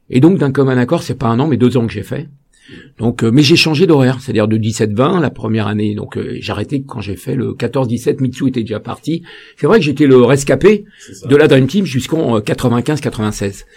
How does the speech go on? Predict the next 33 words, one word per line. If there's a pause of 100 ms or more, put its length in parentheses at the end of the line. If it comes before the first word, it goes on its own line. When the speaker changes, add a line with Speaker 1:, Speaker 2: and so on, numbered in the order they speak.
(300)
Speaker 1:
Donc,
euh,
j'ai
fait
douze
ans. (580)
Euh,
je
pense
que
douze
ans,
je
l'ai
fait
en
leader,
leadership. (240)
Speaker 2:
Mhm.
Speaker 1:
Euh,
je
me
suis
fait
un
nom
grâce
à
Énergie,
je
l'ai (400)
toujours
dit,